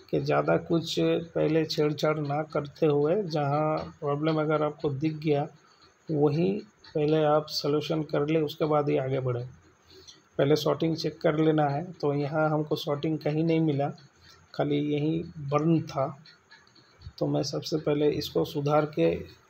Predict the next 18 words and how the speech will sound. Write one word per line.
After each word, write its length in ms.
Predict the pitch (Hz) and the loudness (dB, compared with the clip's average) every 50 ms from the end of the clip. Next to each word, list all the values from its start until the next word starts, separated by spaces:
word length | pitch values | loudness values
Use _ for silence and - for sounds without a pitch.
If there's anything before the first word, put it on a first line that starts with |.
| _ _ _ _ _ - - - - _ _ - _ | _ _ _ _ _ -20 -20 -20 -20 _ _ -12 _
मैंने 220 | 147 147 151 151 147 | -6 -4 -2 -2 -4
sorting 420 | - - 151 143 143 165 160 156 | -4 -4 -4 -4 -2 -2 -2 0
पहले 280 | 151 156 151 151 156 156 147 | 0 2 2 4 4 2 2
देख 260 | 143 151 151 147 - | 2 0 0 0 0
लिया 220 | 160 156 160 156 147 | 0 2 2 2 2
है, 200 | 143 139 165 220 - - _ _ _ _ _ _ _ _ _ _ _ _ _ _ _ | 0 -2 -4 -6 -10 -14 _ _ _ _ _ _ _ _ _ _ _ _ _ _ _
ताकि 540 | - 147 143 139 - 160 151 156 156 156 165 - - - _ _ _ _ - - _ _ _ - _ _ _ _ - _ _ _ | -4 -4 -4 -2 0 2 2 2 2 0 -2 -6 -14 -20 _ _ _ _ -20 -20 _ _ _ -20 _ _ _ _ -20 _ _ _
मैं 120 | 165 151 131 | -6 -6 -2
कुछ 220 | - 151 151 - 160 | 0 -2 0 0 0
नहीं 220 | 151 151 160 170 | 2 2 2 2
दिखा 280 | 160 160 156 - 170 160 | 0 -2 0 2 4 4
रहा 160 | 165 165 160 | 6 6 6
हूँ 260 | 151 147 160 - - - - - _ _ - - _ _ _ _ _ | 4 2 -2 -4 -8 -12 -16 -20 _ _ -20 -20 _ _ _ _ _
क्योंकि 260 | - 139 139 - 143 143 143 143 143 151 - - - _ 147 | -10 -8 -4 -2 0 0 2 0 -2 -4 -6 -12 -16 _ -6
वीडियो 280 | 143 147 147 151 151 147 | -4 -4 0 0 0 2
लंबा 320 | 147 143 143 147 151 151 | 2 0 2 2 2 2
हो 140 | 151 156 147 | 4 2 2
जाएगा, 360 | 143 151 147 139 139 135 135 | 2 2 2 2 2 0 -2